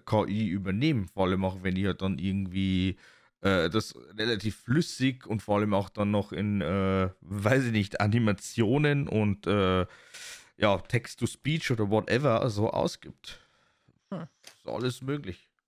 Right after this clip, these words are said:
Speaker 2: Hm.
Speaker 1: Also von dem
Speaker 2: Ja, auf
Speaker 1: her
Speaker 2: jeden
Speaker 1: ist
Speaker 2: Fall
Speaker 1: für
Speaker 2: ist es
Speaker 1: mich persönlich halt, aber zumal, du musst dann auch sagen, also,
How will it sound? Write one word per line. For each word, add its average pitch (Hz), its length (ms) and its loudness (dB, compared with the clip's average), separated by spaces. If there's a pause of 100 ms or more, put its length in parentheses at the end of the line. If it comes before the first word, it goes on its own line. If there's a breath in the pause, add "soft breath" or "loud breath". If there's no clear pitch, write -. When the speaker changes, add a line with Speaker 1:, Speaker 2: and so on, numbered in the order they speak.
(720)
Speaker 2:
Hm. 226 100 -16 (640)
Speaker 1:
Also 101 180 -14
von 107 180 -6
dem 104 100 0
Speaker 2:
Ja, 110 60 2
auf 123 40 0
Speaker 1:
her 135 80 2
Speaker 2:
jeden 113 80 0
Speaker 1:
ist 151 60 -2
Speaker 2:
Fall 139 80 -2
Speaker 1:
für 120 80 -2
Speaker 2:
ist - 0 -
es 113 60 0
Speaker 1:
mich - 300 -4
persönlich 123 540 -2
halt, 131 240 -2
aber 117 300 -2
zumal, 113 360 0
du 98 60 -4
musst 123 220 -2
dann 104 80 0
auch 95 140 -2
sagen, 107 320 -2
also, 92 240 -2